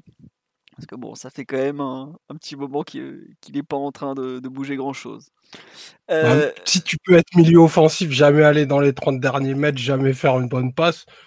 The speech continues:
Speaker 2: et que t'as le droit d'être au P S G, moi, je suis en ligne avec ça. Donc, il y a pas de souci.
Speaker 1: Tu
Speaker 2: Je
Speaker 1: es
Speaker 2: pense
Speaker 1: pour.
Speaker 2: que il peut rester.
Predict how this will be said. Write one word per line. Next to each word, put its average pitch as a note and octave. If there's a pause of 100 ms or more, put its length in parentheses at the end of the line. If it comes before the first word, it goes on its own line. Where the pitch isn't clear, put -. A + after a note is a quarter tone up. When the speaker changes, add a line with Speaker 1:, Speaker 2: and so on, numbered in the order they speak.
(440)
Speaker 2:
et -
que -
t'as C3+
le C3
droit C3
d'être C3
au C3
P C3
S C3
G, D#3
moi, C3+
je C3
suis B2
en B2
ligne C3+
avec B2
ça. - (240)
Donc, A#2
il A#2+
y A#2
a A#2+
pas C#3+
de B2+
souci. - (600)
Speaker 1:
Tu G3+
Speaker 2:
Je D#3
Speaker 1:
es D3
Speaker 2:
pense C3+
Speaker 1:
pour. D3
Speaker 2:
que A#2+ (680)
il B2+
peut C#3
rester. C3